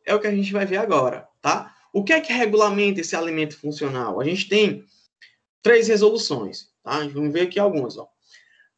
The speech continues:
A principal é essa aqui, ó. "Professor, eu vou ter que ficar decorando resolução?" Não, só saber que ela existe,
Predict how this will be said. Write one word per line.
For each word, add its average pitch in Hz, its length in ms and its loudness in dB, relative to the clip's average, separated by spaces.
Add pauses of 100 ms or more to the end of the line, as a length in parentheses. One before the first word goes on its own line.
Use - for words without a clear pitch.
(200)
A 180 100 4
principal 226 460 2
é 226 40 4
essa 233 140 0
aqui, - 180 -4
ó. - 60 0
"Professor, 202 380 0
eu 226 60 6
vou 214 100 2
ter 208 100 2
que 202 100 -6
ficar 190 200 -4
decorando 175 460 -2
resolução?" 156 440 0
Não, 175 300 2
só 214 240 0
saber 208 300 -2
que 208 60 -8
ela 214 120 -2
existe, 208 580 -4